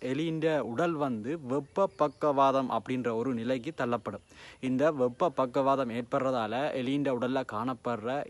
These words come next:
இரைப்பை, சிறுநீரகங்கள், இரத்த அமைப்புகள், மூளை போன்ற உறுப்புகள் செயலிழக்க தொடங்கும். இதால எலி வந்து இறப்பை சந்திக்கும். எலி மட்டுமான்னு கேட்டா இல்ல, எலி போன்ற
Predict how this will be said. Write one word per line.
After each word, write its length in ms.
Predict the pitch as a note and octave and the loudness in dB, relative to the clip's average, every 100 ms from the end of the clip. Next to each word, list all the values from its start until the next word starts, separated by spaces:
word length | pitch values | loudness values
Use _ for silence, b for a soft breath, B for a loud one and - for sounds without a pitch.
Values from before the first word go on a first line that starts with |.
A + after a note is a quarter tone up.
| - | -8
இரைப்பை, 680 | C3+ A#2 C#3 - B2+ C3+ - - | -6 -2 -2 -2 -4 -2 -4 -8
சிறுநீரகங்கள், 800 | C3 B2+ D3 C3+ B2 B2 A#2+ C#3+ - | -6 -2 0 2 0 0 -2 -4 -4
இரத்த 320 | A2+ A2 D#3+ | -8 -4 0
அமைப்புகள், 560 | D3 C#3 A#2+ B2 C#3+ D#3 | 2 0 -4 -4 -2 -2
மூளை 420 | - B2 F3 G3 E3 | -2 -2 0 0 0
போன்ற 340 | C#3 C#3 B2+ | -2 -2 -2
உறுப்புகள் 600 | A2 B2 D#3+ D3 A2+ C#3+ F3+ | -4 -2 -4 -4 -4 -4 -2
செயலிழக்க 400 | C3+ C3 B2+ B2+ | -2 0 0 0
தொடங்கும். 520 | A#2+ A#2 A#2 C3+ A3+ B B B | 0 0 0 -4 -6 B B B
இதால 480 | C3 C#3+ E3 C#3 F#3+ | -2 4 4 4 2
எலி 240 | - C#3+ D3+ | 2 2 4
வந்து 360 | C#3 A#2 D3 - | 2 0 -2 -2
இறப்பை 320 | C3+ B2+ D#3 | 0 0 -2
சந்திக்கும். 500 | D3 B2+ A2+ - A2 B B B - | -2 -4 -4 -8 -14 B B B -4
எலி 200 | D3+ A3 | 0 2
மட்டுமான்னு 440 | G#3 E3+ E3 D3+ | 0 0 0 2
கேட்டா 320 | C#3+ C#3 C#3 | 2 2 2
இல்ல, 300 | F#3+ F3 G#2 - | 0 0 -4 -6
எலி 240 | C#3 C#3 E3 | -4 -2 0
போன்ற 560 | D#3 C#3+ C3 D#3+ G#3+ | 0 -2 0 -2 -2